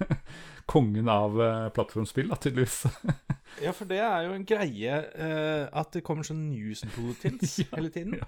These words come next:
Speaker 2: Eh, og med min, eh, mitt oppmerksomhetsspenn som en, eh, femåring, så har jeg registrert de, men ikke lest så mange av de. Men jeg har sett at, ja, det er liksom, noen få ganger så er det, husk at du kan trykke F en for å lagre.
Speaker 1: Ja.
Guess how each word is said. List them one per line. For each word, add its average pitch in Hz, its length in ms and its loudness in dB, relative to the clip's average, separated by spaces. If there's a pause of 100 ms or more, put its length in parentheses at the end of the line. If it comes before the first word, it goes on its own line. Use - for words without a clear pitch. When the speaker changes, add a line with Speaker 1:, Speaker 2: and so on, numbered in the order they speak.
(140)
Speaker 2:
Eh, 160 720 -4
og 160 320 -2 (220)
med 151 160 -6
min, 139 260 -6
eh, 139 240 -6
mitt 135 260 -10
oppmerksomhetsspenn 127 960 -6
som 131 180 -12
en, 127 200 -10
eh, 123 280 -6
femåring, 110 460 -6
så 123 760 -4 (260)
har 117 120 -4
jeg 113 140 -2
registrert 104 420 -8
de, 127 120 -10
men 123 120 -12
ikke 110 240 -14
lest 90 320 -8
så 160 60 -4
mange 117 200 -8
av 101 80 -10
de. 143 180 -6
Men 143 200 -12
jeg 135 80 -6
har 131 120 -2
sett - 400 -12
at, 127 160 -10
ja, 135 280 -2
det 139 140 -8
er 123 220 -4
liksom, 120 320 -12 (580)
noen 151 220 -4
få 139 260 -2
ganger 123 260 -4
så 151 240 0
er 110 40 0
det, 113 220 0 (380)
husk - 220 -8
at 165 100 -4
du 156 80 -10
kan 156 160 -6
trykke 143 400 -6 (220)
F - 140 -10
en 92 280 -6
for 98 120 -10
å 101 40 -8
lagre. 92 440 -6
Speaker 1:
Ja. 101 140 -2